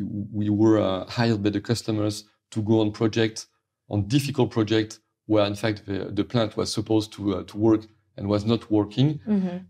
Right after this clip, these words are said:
Speaker 1: But then we have been upstream in the project gradually, in fact, starting with commissioning and going upstream to, uh, uh,
Speaker 2: Mm-hmm.
Speaker 1: construction management, then to design, and,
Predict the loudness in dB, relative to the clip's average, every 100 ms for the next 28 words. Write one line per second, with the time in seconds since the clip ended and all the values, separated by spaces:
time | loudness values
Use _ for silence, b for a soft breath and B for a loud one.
0 | -2 -2 4 4 4 2 -4 -10 -8 -4
1 | 2 4 4 -2 -14 -18 -8 2 4 4
2 | 2 -8 _ _ -2 -2 -2 2 4 2
3 | 0 -6 -2 -2 0 0 2 2 2 2
4 | 2 4 2 2 0 -6 -10 -6 -8 -8
5 | -20 b b -6 -4 0 0 0 2 0
6 | 2 2 4 4 2 -2 B B -6 -6
7 | -6 -6 0 2 2 -2 -4 -6 -4 0
8 | 0 0 -2 -4 -4 -8 _ _ -8 -8
9 | -4 -4 -4 -4 0 0 2 2 2 4
10 | 2 2 -4 b b _ -6 -4 -2 2
11 | 4 4 2 0 -4 -6